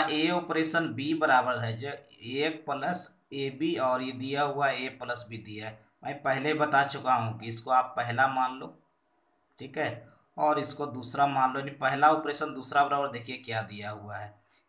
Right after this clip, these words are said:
एक plus पहला गुना दूसरा, एक plus पहला गुना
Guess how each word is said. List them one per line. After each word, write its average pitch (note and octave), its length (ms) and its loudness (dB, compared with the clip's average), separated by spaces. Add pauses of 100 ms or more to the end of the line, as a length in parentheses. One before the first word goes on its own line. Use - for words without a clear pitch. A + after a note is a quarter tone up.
एक D3+ 460 -2
plus C3+ 400 2 (160)
पहला C#3+ 400 2
गुना D3 260 -2
दूसरा, A2+ 380 -8 (1900)
एक C#3 580 -2
plus C3 420 0
पहला B2+ 400 2
गुना C3 240 0